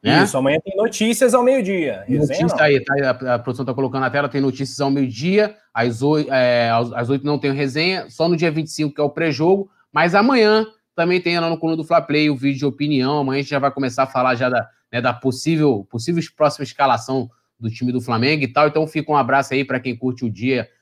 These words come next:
Speaker 1: de amanhã, a ceia, essa coisa toda, é, um abração pra todo mundo, tem um grande feriado pra geral aí, e que se cuidem, né, cara, o momento ainda é delicado, eu vou ficar aqui em casa no sapatinho,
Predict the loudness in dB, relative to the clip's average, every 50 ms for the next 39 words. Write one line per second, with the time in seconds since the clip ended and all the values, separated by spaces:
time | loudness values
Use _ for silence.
0 | _ _ _ -4 -2 0 0 0 -2 -2 -2 -2 -2 -2 -2 -4 -6 -6 -4 -4
1 | -4 -4 -4 -6 -8 -6 -6 -4 -2 -2 -4 -4 -4 -2 0 2 2 2 2 0
2 | -2 -4 -8 _ _ _ -8 -4 -2 0 0 0 0 0 0 0 2 2 0 0
3 | -2 -4 -6 -6 -8 -8 -8 -6 -4 -4 -4 -4 -4 -2 -4 -2 -2 -2 -2 -2
4 | -2 -2 -4 -6 -6 -4 -2 0 2 2 2 2 2 2 0 0 0 0 2 2
5 | 2 2 4 4 4 2 0 0 -2 -2 -4 -8 _ _ _ _ _ -10 -10 -8
6 | -6 -4 -4 -4 -2 -4 -6 -4 0 2 4 4 6 4 4 2 2 0 -2 0
7 | 0 2 2 2 2 0 -2 -2 -4 -2 -4 -4 -4 -6 -4 -4 -2 -2 -2 -2
8 | -4 -4 _ 0 2 4 4 4 2 0 -2 -4 -6 -6 -8 -8 -8 -8 -10 -8
9 | -4 -4 -4 -4 -6 -10 -8 -8 -8 -6 -8 -8 -10 -10 -8 -6 -6 -4 -6 -6